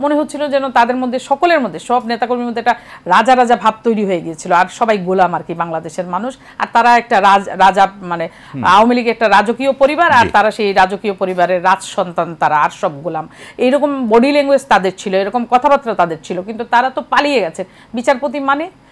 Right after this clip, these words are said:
Speaker 1: এরপরে আপনি আরও আওয়ামী লীগ নেতা যারা আছেন, এই যে আপনি ওবায়দুল কাদের সাহেব,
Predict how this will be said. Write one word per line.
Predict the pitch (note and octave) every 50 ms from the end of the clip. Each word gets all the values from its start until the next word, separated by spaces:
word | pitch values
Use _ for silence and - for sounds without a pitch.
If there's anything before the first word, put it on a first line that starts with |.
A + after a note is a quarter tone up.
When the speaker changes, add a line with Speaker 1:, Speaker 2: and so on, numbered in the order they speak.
| - - - _ _ _ -
Speaker 1:
এরপরে | - G3+ F#3+ F#3 - - G#3+ A3 A3 A3 G#3+
আপনি | - G#3+ G#3+ - - C4 B3 -
আরও | - B3 D4+ E4+
আওয়ামী | D#4+ D4 C#4 C4 C4+
লীগ | C4 B3 A3
নেতা | A#3 A3 A3 G3+
যারা | F3 F3 E3+
আছেন, | F3+ F3+ - G#3
এই | G#3+ G#3+
যে | G#3+ G#3+ A3+ A3
আপনি | G#3 G#3 G#3+ A#3 A3
ওবায়দুল | G#3+ G#3 A3+ A#3 A3 G#3+
কাদের | F#3+ F3+ D#3+ E3 D#3
সাহেব, | - - D#3 D3